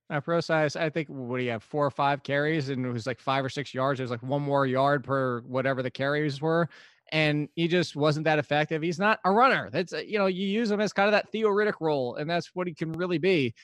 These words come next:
That's, I, I think I drew that comparison when he came out of college, but I thought he could be a little bit more than that. Obviously, he hasn't turned into a little bit more than that at all. So I'm not that concerned. I understand the fumbles are concerning that he comes off the field,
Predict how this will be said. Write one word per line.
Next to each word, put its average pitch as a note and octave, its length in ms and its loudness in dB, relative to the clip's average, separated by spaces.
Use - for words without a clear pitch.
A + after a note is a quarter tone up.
That's, F#3+ 160 4
I, F#3 160 4
I E3 60 4
think G3 200 -2
I D3+ 100 2
drew D#3 240 2
that D#3 120 2
comparison D#3 400 0
when D#3+ 80 -2
he D#3 60 -2
came D#3 200 -2
out D3+ 120 0
of - 60 -4
college, D3 360 2
but C#3+ 120 0
I C#3 80 2
thought D3+ 240 0
he C#3+ 80 -4
could C#3 100 -4
be C#3+ 80 -4
a C#3 80 -2
little C#3 180 -4
bit B2 80 -8
more D3 220 -4
than C3 120 -6
that. C#3 200 -2
Obviously, C#3 340 -6
he C3 100 -4
hasn't C3+ 260 -2
turned D3+ 180 -4
into D#3+ 300 -2
a - 20 -2
little C3 140 -2
bit B2+ 120 -4
more C3+ 140 -2
than C3+ 80 -4
that C#3+ 260 0
at E3+ 100 2
all. C3+ 260 2
So F3+ 360 6
I'm A#3 160 6
not A3+ 260 4
that E3 380 2
concerned. G3+ 440 2
I F3 80 4
understand F#3+ 320 0
the D3 60 -2
fumbles F3 400 2
are D3+ 80 4
concerning D#3+ 320 -2
that D3 120 2
he C#3 60 0
comes D3+ 240 0
off D3 200 0
the - 80 -12
field, G3 400 4